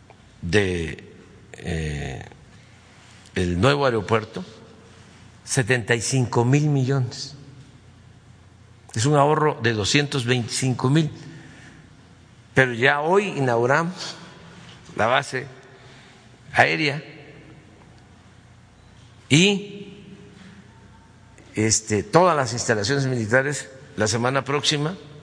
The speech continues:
y el veintiuno de marzo el, eh, nuevo y moderno aeropuerto civil.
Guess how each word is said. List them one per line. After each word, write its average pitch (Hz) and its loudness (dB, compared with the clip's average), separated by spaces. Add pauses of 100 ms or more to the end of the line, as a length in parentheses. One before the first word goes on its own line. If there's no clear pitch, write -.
(1040)
y 135 4
el 131 2
veintiuno 139 0
de 165 4
marzo 151 0 (2000)
el, 143 0 (1080)
eh, 90 0 (420)
nuevo 120 2 (920)
y 117 0
moderno 110 0
aeropuerto 98 -4
civil. 139 -2